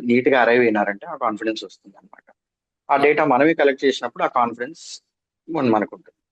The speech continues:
Speaker 2: అసలు బీజేపీ ఇంత ఘన విజయం సాధించడానికి మీ దగ్గర మీరు తీసుకున్న శాంపిల్స్ లో ఏమైనా ఉదాహరణలు చెప్తారా?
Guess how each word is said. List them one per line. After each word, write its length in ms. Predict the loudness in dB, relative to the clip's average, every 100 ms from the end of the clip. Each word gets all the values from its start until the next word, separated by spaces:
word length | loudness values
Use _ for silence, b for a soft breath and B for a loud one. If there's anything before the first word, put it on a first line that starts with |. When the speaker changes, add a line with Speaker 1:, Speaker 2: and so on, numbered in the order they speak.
| _ _ _ _ _ _ -16
Speaker 2:
అసలు 380 | -12 -8 -8 -10 -12
బీజేపీ 880 | -6 -4 -2 -2 -4 -6 -6 -8 -14
ఇంత 200 | -10 -8
ఘన 220 | -6 -6
విజయం 240 | -6 -6
సాధించడానికి 840 | -6 -6 -8 -8 -8 -8 -8 -8 -8
మీ 260 | -10 -4 -2
దగ్గర 520 | 0 -2 -2 -4 -8 -14 _ -10
మీరు 220 | -8 -6
తీసుకున్న 320 | -6 -6 -4
శాంపిల్స్ 500 | -4 -4 -6 -6 -4
లో 340 | -4 -6 -8 -18 _ _
ఏమైనా 320 | -10 -8 -6
ఉదాహరణలు 380 | -4 -4 -4 -4
చెప్తారా? 580 | -6 -10 -8 -8 -8 -12